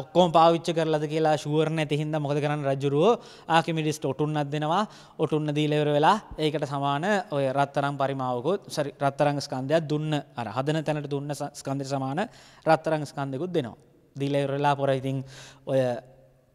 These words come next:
අර බාත් ටබ් කියලා තියෙන එකේ බහලා බේසමක පුරවලා වතුර සම්පූර්ණයෙන් පුරවලා බහිද්දිනේ ඕක ඔය සෙට් වුණා කියන්නේ. හරි. යුරේකා, යුරේකා කියලා හොයාගෙන ඇඳුමුත් නැතුව දූවගෙන ගියා කියලා කතන්දරයක් සෙට් වෙන්නේ. ඔතන කතාවේදීනේ. හරි.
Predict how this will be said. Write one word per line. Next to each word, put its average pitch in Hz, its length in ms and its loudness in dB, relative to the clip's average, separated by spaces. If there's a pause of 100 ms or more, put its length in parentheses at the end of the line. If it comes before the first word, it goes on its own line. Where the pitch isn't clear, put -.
(380)
අර 113 120 -10 (640)
බාත් 131 280 -4 (120)
ටබ් 143 160 0 (100)
කියලා 139 220 -2
තියෙන 135 220 -2 (100)
එකේ 127 180 -4
බහලා 135 300 -2
බේසමක 131 420 0
පුරවලා 131 480 0 (240)
වතුර 127 320 -2
සම්පූර්ණයෙන් 123 460 0
පුරවලා 127 340 2 (540)
බහිද්දිනේ 190 640 4
ඕක 185 200 6 (200)
ඔය 160 100 6
සෙට් 165 240 0
වුණා 196 220 4
කියන්නේ. 190 320 -2 (340)
හරි. 180 180 6 (400)
යුරේකා, 170 480 4
යුරේකා 165 340 4
කියලා 160 200 2
හොයාගෙන 156 460 2
ඇඳුමුත් 151 420 -4
නැතුව 156 320 -4
දූවගෙන 165 400 0
ගියා 160 200 0
කියලා 165 200 -2
කතන්දරයක් 160 400 0
සෙට් 151 160 -4
වෙන්නේ. 135 200 -4
ඔතන 165 280 -4
කතාවේදීනේ. 185 560 4 (320)
හරි. 202 160 8